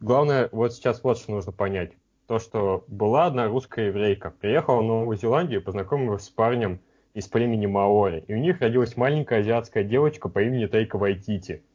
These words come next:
И вот этот человек, он бог, он всё может, и вот он снял фильм о Торе.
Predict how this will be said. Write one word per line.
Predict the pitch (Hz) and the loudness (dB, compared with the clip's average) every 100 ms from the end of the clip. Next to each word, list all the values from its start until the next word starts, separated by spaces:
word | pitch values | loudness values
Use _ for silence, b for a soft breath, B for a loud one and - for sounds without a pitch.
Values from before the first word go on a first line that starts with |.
| _ _ _ _ _ | _ _ _ _ _
И | 110 117 | 0 2
вот | 113 120 | 2 2
этот | 147 135 - | 2 2 2
человек, | 147 170 156 - | 2 4 2 0
он | 120 139 113 | 0 2 0
бог, | 92 104 120 110 - _ - | -2 2 4 4 -2 _ -8
он | 120 113 | -6 -6
всё | - - 110 | -6 -2 -2
может, | 120 143 143 131 110 - - _ | 2 2 2 0 -4 -12 -20 _
и | 107 107 | -10 -6
вот | 101 110 113 | -2 -2 -2
он | 104 | -8
снял | - 104 | -6 -6
фильм | 98 110 95 | -6 -6 -6
о | 87 | -6
Торе. | 85 82 80 | -4 -4 -6